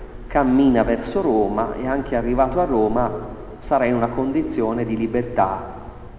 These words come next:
diciamo tipo arresti domiciliari, potrà rimanere in una casa ma di lì non si può muovere ed è sempre sotto il controllo dell'autorità romana come un cittadino in attesa di processo.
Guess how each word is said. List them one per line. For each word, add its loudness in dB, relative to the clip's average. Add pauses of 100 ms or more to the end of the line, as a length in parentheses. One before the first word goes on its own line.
(500)
diciamo -2
tipo -2
arresti 0
domiciliari, 2 (640)
potrà 0
rimanere 4
in 0
una 0
casa 0
ma 0
di -2
lì 2
non 0
si -2
può -4
muovere -4 (560)
ed -4
è 2
sempre -2
sotto -4
il -2
controllo 2
dell'autorità -2
romana -2 (560)
come 2
un 2
cittadino 2
in 0
attesa 0
di 0
processo. -6